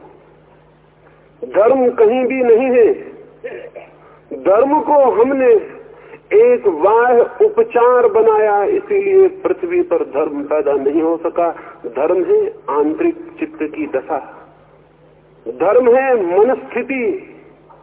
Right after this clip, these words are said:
धर्म है एटीट्यूड, धर्म है भीतर के देखने का ढंग। इसलिए कोई मंदिर में पहुंच जाए तो धार्मिक नहीं हो जाता,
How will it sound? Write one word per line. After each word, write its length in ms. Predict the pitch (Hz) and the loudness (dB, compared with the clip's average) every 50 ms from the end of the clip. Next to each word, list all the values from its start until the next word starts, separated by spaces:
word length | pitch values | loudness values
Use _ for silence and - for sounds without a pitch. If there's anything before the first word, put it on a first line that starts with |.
| _ _ _ _ _ - - _ _ - | _ _ _ _ _ -20 -20 _ _ -18
धर्म 520 | - 262 - - 208 233 269 269 262 247 262 | -12 -4 -2 0 0 2 2 2 2 2 2
है 180 | 269 262 247 226 - - - - - - - | 2 2 2 0 -2 -4 -10 -20 -10 -2 -2
एटीट्यूड, 720 | - 214 - - 254 240 - - 240 262 285 277 247 214 - - - - - - - - _ _ _ - - - _ _ _ - | -2 -2 -2 -6 -8 -8 -8 -6 -4 -2 0 0 0 -2 -4 -6 -14 -20 -20 -20 -20 -20 _ _ _ -20 -20 -20 _ _ _ -14
धर्म 380 | 120 117 139 170 180 185 185 | -8 -4 -2 0 0 0 0
है 260 | 170 185 180 185 185 - - - - - | 0 0 0 0 0 -2 -4 -10 -12 -8
भीतर 380 | 127 151 165 160 170 170 165 165 | -6 -6 -6 -2 -2 -2 -2 -2
के 280 | 165 - 170 165 143 | -4 -4 -4 -4 -4
देखने 640 | - - - - 139 147 147 147 - - 156 160 151 | -6 -8 -6 -2 -2 -2 -2 -2 -6 -6 -4 -4 -6
का 200 | - - 151 143 | -6 -8 -10 -12
ढंग। 340 | 131 117 - 107 139 151 139 117 - - - - - - - _ _ _ _ _ _ _ _ _ _ _ _ _ _ _ _ - _ _ _ _ _ _ _ _ _ _ _ _ _ - | -12 -10 -6 -4 -4 -4 -4 -6 -10 -16 -20 -20 -20 -20 -20 _ _ _ _ _ _ _ _ _ _ _ _ _ _ _ _ -20 _ _ _ _ _ _ _ _ _ _ _ _ _ -14
इसलिए 380 | - - - 143 143 143 139 135 | -14 -14 -10 -6 -2 -2 -2 -2
कोई 300 | 139 135 131 131 131 123 | 0 0 0 0 0 0
मंदिर 360 | 113 123 131 131 131 135 131 | -2 -2 -2 0 0 -2 0
में 220 | 127 127 123 117 | 0 -2 -4 -2
पहुंच 260 | - 123 123 127 123 | -2 -4 -4 -4 -4
जाए 260 | 127 131 120 117 117 110 | -4 -2 -2 -2 -4 -4
तो 160 | - 123 110 | -4 -4 -4
धार्मिक 460 | - 107 117 117 110 117 120 110 127 | -4 -4 -6 -6 -4 -6 -6 -6 -4
नहीं 200 | 123 120 127 131 | -4 -2 -2 0
हो 160 | 127 135 139 | 0 0 -2
जाता, 360 | 135 147 139 139 - 156 147 | -2 -2 -4 -2 -4 -4 -6